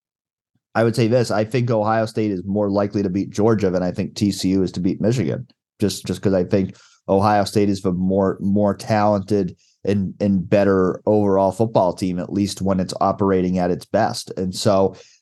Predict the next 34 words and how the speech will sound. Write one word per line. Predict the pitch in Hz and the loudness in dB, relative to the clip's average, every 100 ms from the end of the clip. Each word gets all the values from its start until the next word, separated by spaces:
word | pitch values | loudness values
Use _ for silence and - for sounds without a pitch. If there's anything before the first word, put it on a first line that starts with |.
| - | -2
uh, | 107 110 | 0 2
I, | - 120 117 | 2 2 2
I | |
certainly | 143 202 214 220 | 2 2 2 2
give | 185 180 | 4 4
Ohio | 160 156 | 4 2
State | 151 143 | 0 -2
a | |
chance. | 123 151 101 90 | -2 -2 -2 0
I, | 104 90 | 0 0
I, | 110 110 _ - | -2 -4 _ -4
I | 110 95 _ _ _ _ - | -4 -4 _ _ _ _ -2
definitely | 143 135 147 139 139 131 | -2 0 -2 -2 0 2
not | 120 120 117 - | 4 2 0 -2
close | 127 123 127 | 0 0 -2
to | - | -2
being | 113 120 117 | 0 0 2
ready | 113 120 117 | 0 2 2
to | 101 95 _ _ _ _ - | 0 -2 _ _ _ _ -6
predict | 127 131 131 | 0 0 -2
a | 131 | -6
score | - 117 120 127 123 | -2 0 2 2 2
or, | 110 104 - | 2 0 -2
or | 107 101 | -4 -4
put | - 123 | -4 -2
a | |
percentage | 123 127 120 - 123 120 131 | -2 -2 -2 0 2 2 2
on | 120 | 2
it | 127 113 | 2 0
or | 104 | 0
anything | 104 127 123 123 120 | 0 -2 -2 -2 0
like | 113 110 | 0 -2
that, | 110 98 117 - 107 | -2 0 0 -4 -4
but | 98 - | -2 -4